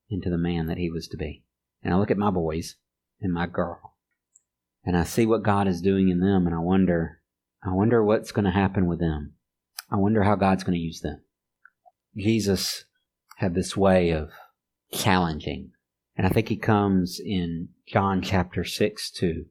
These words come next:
really the heart of the matter. He says, "For I have come down from heaven, not to do my own will, but the will of him."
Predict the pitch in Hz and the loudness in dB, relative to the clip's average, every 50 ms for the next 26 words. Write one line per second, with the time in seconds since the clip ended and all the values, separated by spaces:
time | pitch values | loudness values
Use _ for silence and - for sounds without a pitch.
0 | _ - 110 110 107 95 87 87 - - 95 87 85 78 82 85 92 92 82 80 | _ -4 -2 0 0 0 0 -2 -4 -6 -4 -4 -4 -4 -4 -4 -2 -2 -2 -2
1 | - 82 78 - _ _ _ _ _ _ _ _ - 107 - - 113 95 - - | -4 -6 -8 -10 _ _ _ _ _ _ _ _ -12 -8 -2 0 0 0 0 -2
2 | - 113 98 101 107 113 113 107 - - 135 120 113 110 107 104 110 110 107 107 | 0 2 4 4 4 4 4 2 0 -2 0 0 2 2 2 2 2 0 -4 -2
3 | - 113 95 90 98 92 85 85 82 80 82 92 _ _ _ _ _ _ _ _ | 0 0 2 4 2 2 0 0 -4 -8 -8 -10 _ _ _ _ _ _ _ _
4 | - - 98 101 104 120 - - - - 131 110 110 117 117 113 110 107 104 107 | -8 -2 0 2 2 0 -2 -4 -2 -2 0 2 4 4 6 6 6 4 6 6
5 | 110 120 139 156 160 123 98 92 87 85 90 95 92 101 95 - - 92 87 95 | 6 6 6 6 6 6 4 4 2 2 0 0 0 -2 -4 -2 -2 -2 2 4
6 | 101 104 98 98 95 95 - 98 90 87 85 | 4 4 4 4 2 0 0 -2 0 0 -2